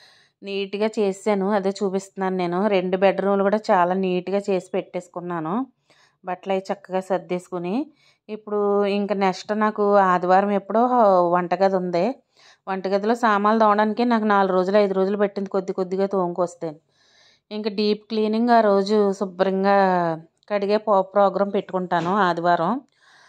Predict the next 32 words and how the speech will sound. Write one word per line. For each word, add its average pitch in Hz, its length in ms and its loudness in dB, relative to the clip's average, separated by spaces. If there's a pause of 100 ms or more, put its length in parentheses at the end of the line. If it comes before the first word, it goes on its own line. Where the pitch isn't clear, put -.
(580)
ఆ 208 60 -6
రోజైతే 208 460 0
వారాలు 196 440 4
అయ్యి 202 180 2
ఏమి 190 180 0
ఉండవు 196 240 0
కదా, 196 240 2
చక్కగా 185 840 2
స్నానం 185 400 -2
చేసినా 190 460 -2
చేయకపోయినా 185 480 -2
క్లీన్ 185 340 -2
చేసుకున్న 185 420 -4
తర్వాత 185 440 -4
ఫ్రెష్ 202 340 -4
అవ్వచ్చు. 147 380 -8 (760)
చక్కగా 208 340 -4
బట్టలు 196 360 -2
సర్దేసి 202 500 0
కర్టెన్స్ 202 460 -2
వేసేసాను. 185 760 -4 (440)
మా 220 60 -6
కబోర్డ్స్ 208 500 0
లేవు 202 200 0
కదా, 202 300 4
అందుకు 214 280 0
కర్టెన్స్ 196 420 -4
అలా 180 160 2
వేసుకుంటాను. 170 760 -4 (420)
ఇది 226 160 -6
సెకండ్ 208 480 0
బెడ్‌రూమ్, 185 640 0